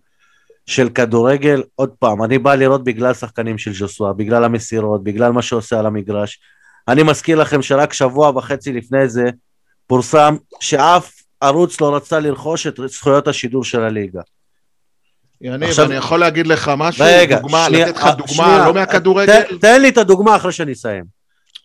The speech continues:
Speaker 2: אה.
Speaker 1: עכשיו, עוד פעם, אם יתחילו בווינר לשים כמה טעויות יעשו השופטים, וכמה טעויות, וכמה פעמים עבר, הוא לא ילך לבר, וכמה פעמים זה, אז אולי כן י-, יתחילו לרכוש את הדברים האלה.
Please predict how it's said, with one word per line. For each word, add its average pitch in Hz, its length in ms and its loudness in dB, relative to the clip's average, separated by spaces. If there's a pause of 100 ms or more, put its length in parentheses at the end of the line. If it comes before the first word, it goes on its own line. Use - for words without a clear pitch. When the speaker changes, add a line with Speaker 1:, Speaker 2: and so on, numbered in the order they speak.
(180)
Speaker 2:
אה. 104 60 -14
Speaker 1:
עכשיו, 156 260 2
עוד 196 220 2
פעם, 170 220 2 (160)
אם 285 240 6
יתחילו 247 500 4
בווינר 175 540 4
לשים 156 500 -2
כמה 175 320 -4
טעויות 156 500 -4
יעשו 131 320 -8
השופטים, 107 800 -10
וכמה 170 420 0
טעויות, 175 540 0 (180)
וכמה 175 480 0
פעמים 156 580 -2 (200)
עבר, 160 540 2
הוא 151 160 -4
לא 160 120 2
ילך 160 220 -2
לבר, 131 640 -2
וכמה 190 320 -8
פעמים 165 320 -8
זה, 180 140 -12 (420)
אז 185 180 -2
אולי 247 200 2
כן 247 280 -2
י-, 208 240 -4
יתחילו 185 300 -2
לרכוש 165 380 -4
את - 60 -20
הדברים 143 420 -6
האלה. 131 240 -6